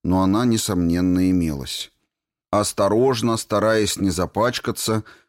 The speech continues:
заключённый положил нож рядом с телом оперуполномоченного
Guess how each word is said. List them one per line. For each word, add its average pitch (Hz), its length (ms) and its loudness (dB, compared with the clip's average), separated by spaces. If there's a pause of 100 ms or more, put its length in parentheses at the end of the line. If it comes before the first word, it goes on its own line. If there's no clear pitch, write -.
(120)
заключённый 139 800 0
положил 123 560 0
нож 117 420 2
рядом 98 420 2
с - 100 -6
телом 104 460 2
оперуполномоченного 95 1400 0